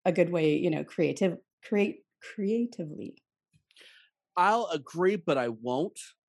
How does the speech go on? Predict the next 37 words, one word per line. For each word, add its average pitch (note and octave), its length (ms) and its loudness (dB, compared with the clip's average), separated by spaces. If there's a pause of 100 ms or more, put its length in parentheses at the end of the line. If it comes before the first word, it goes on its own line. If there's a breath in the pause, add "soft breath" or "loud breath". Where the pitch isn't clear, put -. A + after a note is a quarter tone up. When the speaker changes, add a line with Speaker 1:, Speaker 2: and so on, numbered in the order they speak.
(240)
Speaker 2:
Um, C#3 260 2
'cause E3 160 -4
I'll D#3 80 2
say E3 180 -2
this. D#3+ 260 0 (520)
I D3+ 100 0
think F#3+ 420 0
that, D#3+ 280 -2 (960)
you D#3+ 120 2
know, D3+ 140 4
I D#3 140 0
mean, D#3+ 180 2
th-, F3+ 200 0
those F#3 180 0
first G#3 240 0
few F#3+ 180 -2
movies D#3 480 0
were A#2+ 400 -2 (600)
what E3+ 260 2
has F3 140 0
been, D3+ 240 4
what D#3+ 140 0
had D#3 200 -2
been, B2+ 440 2 (380)
s-, - 220 -18
uh, C#3 220 0
cycling C#3 720 0 (420)
through F3 160 4
his C#3+ 100 0
brain D3+ 380 0
probably D#3+ 600 0
for B2 300 -6 (680)
twenty E3 280 4
years D3+ 340 2
before C3 320 -4
he A#2+ 60 -2
started. B2+ 500 0